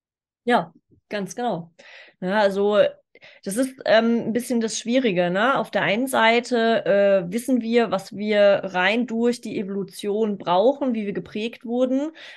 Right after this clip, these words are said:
aber heute einfach ein ganz anderer Zustand herrscht. So, aber, ähm, und das ist halt das Schwierige daran,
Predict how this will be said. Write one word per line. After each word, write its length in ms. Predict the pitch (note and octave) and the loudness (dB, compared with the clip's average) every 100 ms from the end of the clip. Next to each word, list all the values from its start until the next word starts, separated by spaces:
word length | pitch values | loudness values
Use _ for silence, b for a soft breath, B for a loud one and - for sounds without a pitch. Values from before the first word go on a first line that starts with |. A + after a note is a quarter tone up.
| B | B
aber 520 | - A3 B3+ C4 C#4 B _ | 0 4 4 4 2 B _
heute 760 | A3+ B3 B3+ B3+ A#3+ B3+ C#4 - _ - _ | 2 2 4 2 6 6 4 -2 _ -20 _
einfach 360 | - G#3+ A#3+ A3 | -2 -2 -4 -8
ein 80 | A3 | -2
ganz 220 | G#3+ G#3 | -2 -2
anderer 300 | G#3 G#3 G3+ | -6 -4 -4
Zustand 520 | - C4 C4 F3+ E3+ | -4 -6 -4 -6 -6
herrscht. 460 | E3+ D#3 D#3 - - _ | -8 -10 -10 -18 -20 _
So, 260 | _ G3 F#3 | _ -4 0
aber, 560 | G#3+ D4+ D4+ A#3+ C4 D4 B B B | 2 4 6 4 4 -2 B B B
ähm, 380 | A3 G#3+ G#3+ G#3+ | 2 2 2 -2
und 180 | G#3+ G#3 | -4 -4
das 140 | A3 A3+ | -4 -6
ist 140 | A3+ | -2
halt 340 | A3 G#3+ G#3 | 0 0 0
das 480 | F#3+ F#3+ F#3+ - - | 0 2 0 -6 -12
Schwierige 480 | - A#3 B3 C#4 B3+ | -8 -2 -2 -2 -4
daran, 640 | G3 F#3 F3+ F#3+ A3+ C4 | -4 0 0 0 -4 -8